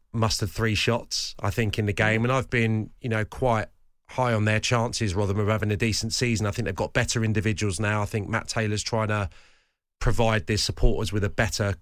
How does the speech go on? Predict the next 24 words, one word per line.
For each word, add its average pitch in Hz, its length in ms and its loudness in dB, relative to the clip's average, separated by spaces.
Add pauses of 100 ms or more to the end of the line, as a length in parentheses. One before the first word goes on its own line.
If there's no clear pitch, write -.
(540)
quality 117 500 2
style 110 400 2
of 104 80 0
football, 117 360 -2
call 117 260 -2
it 101 80 -4
what 107 180 -4
you 113 120 -4
want. 104 420 0
But, 110 260 2 (440)
yeah, 113 180 2
Preston 107 720 0 (240)
will 113 220 0
be 123 100 2
disappointed 127 540 2
with 151 100 2
the 147 60 0
drop - 280 -2
points, 180 480 0 (140)
but 147 300 2 (720)
again, 151 420 2
I 101 100 0
think 127 280 -2
they've 113 340 0